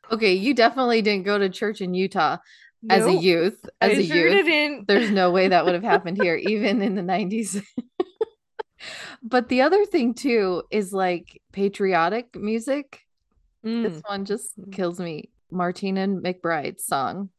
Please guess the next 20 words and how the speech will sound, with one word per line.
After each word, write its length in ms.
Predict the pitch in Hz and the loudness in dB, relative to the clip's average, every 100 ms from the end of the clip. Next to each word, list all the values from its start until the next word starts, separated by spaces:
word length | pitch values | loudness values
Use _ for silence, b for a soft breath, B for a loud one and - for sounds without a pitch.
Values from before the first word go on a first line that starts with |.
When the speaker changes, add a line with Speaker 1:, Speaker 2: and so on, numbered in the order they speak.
| - | -10
Speaker 1:
about 340 | 165 147 - | -4 -4 -4
Independence 720 | 170 160 175 165 147 - - | -8 -10 -8 -10 -10 -14 -12
Day, 280 | - 127 190 - _ | -8 -8 -10 -16 _
called 220 | 175 240 | -4 -2
Speaker 2:
Yes. 120 | 190 277 | -2 -2
Speaker 1:
Independence 480 | 220 208 156 175 | -2 -2 -4 -8
Day. 420 | - 147 95 233 269 | -4 -4 -4 -6 -8
<laughs> 600 | 294 - _ _ _ - | -10 -10 _ _ _ -12
Hearing 480 | 226 247 214 269 240 | -4 0 0 2 0
that 300 | 202 208 220 | 0 0 -2
Speaker 2:
Yeah. 140 | 208 | -2
Speaker 1:
at 160 | 170 - | -4 -4
Fourth 280 | 247 233 - | 0 0 0
of 140 | 254 | -6
July 500 | - 202 196 196 190 190 | -6 -4 0 0 -2 -6
parades. 640 | - 175 147 - 170 - _ b b b b b | -6 -6 -6 -10 -16 -20 _ b b b b b
Speaker 2:
It's 220 | 269 - | -12 -2
such 100 | 330 | -2
a 240 | 381 349 208 | 2 2 4
great 180 | 311 | 2